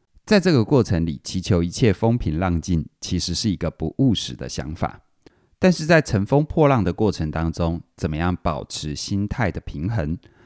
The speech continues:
怎么样更务实的看待眼前的事情？我想除了今天谈的这六个问题之外，我们怎么样去面对所谓的压力？其实压力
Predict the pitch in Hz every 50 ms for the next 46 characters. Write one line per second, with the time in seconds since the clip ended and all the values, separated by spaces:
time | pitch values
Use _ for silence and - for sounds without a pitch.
0 | _ _ - - 95 85 85 104 127 123 120 - 143 139 - - 202 214 165 123
1 | - - - 73 - 87 76 - _ - - - 92 82 90 85 80 76 76 78
2 | 67 53 - - 76 69 73 76 - - 120 95 - - - 50 - - - _
3 | _ _ _ _ _ - 175 185 208 139 104 - - - 104 107 104 95 - 120
4 | 117 120 113 127 117 113 113 - - - 90 87 85 85 82 - 120 110 127 143
5 | 139 117 - 87 82 92 95 87 80 82 73 - - 80 78 85 85 82 76 71
6 | - _ _ _ _ - 87 90 85 78 73 - - 73 65 67 85 90 90 82
7 | - 92 87 87 98 95 82 78 73 - 87 80 - - - - - 80 - 76
8 | 82 - 67 71 80 87 82 82 85 87 87 76 _ _ _ _ _ _ _ _
9 | _ _ _ _ - - 123 - 120 117 120 120 117 117 120 127 110 -